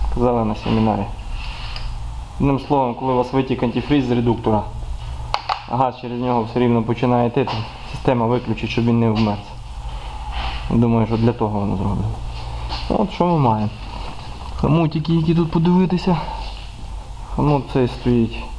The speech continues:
Б М Вовський оригінальний. Можна поставити хомути, ті, що йдуть в комплекті з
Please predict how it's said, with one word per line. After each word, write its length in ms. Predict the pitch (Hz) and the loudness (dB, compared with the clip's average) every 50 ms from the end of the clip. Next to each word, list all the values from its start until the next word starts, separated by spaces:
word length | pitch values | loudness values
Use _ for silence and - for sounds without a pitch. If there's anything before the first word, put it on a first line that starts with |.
| - - - - - - - - - - - - - - - | -12 -10 -8 -8 -6 -6 -6 -8 -8 -10 -12 -12 -12 -8 -2
Б 80 | - 123 | 0 2
М 160 | 127 127 131 | 2 2 4
Вовський 400 | 131 131 120 110 - - - 117 | 4 4 2 2 0 -2 0 2
оригінальний. 580 | 113 117 117 120 123 135 180 240 269 214 208 170 - - - - - - - - - - - - - - - - - - - - - - - - - | 2 2 2 2 2 2 2 2 2 0 0 0 0 -2 -2 -2 -4 -4 -2 -2 -2 -4 -6 -6 -6 -4 -2 -2 -4 -4 -8 -10 -8 -8 -8 -6 -4
Можна 260 | - 131 127 131 131 113 - - | -2 0 2 2 2 0 -2 -4
поставити 540 | - 131 - - 143 135 131 127 120 127 | -6 -4 0 0 2 2 2 0 -2 -4
хомути, 480 | 120 - - 127 127 127 117 135 127 123 113 - - - - - - - - - - - - - - - - - - - | -6 -4 -2 0 0 0 2 2 0 0 0 -4 -10 -14 -14 -12 -10 -10 -10 -10 -10 -10 -10 -10 -10 -12 -12 -12 -8 -2
ті, 100 | - 127 | -2 -2
що 140 | 127 - 135 | 0 0 0
йдуть 220 | 127 131 123 117 - | 2 2 0 0 0
в 40 | |
комплекті 520 | - 127 120 127 131 127 120 - - - 113 | -2 -2 0 0 0 0 -2 -4 -8 -8 -8
з 420 | 110 110 113 120 120 123 120 117 | -6 -4 0 2 4 4 4 4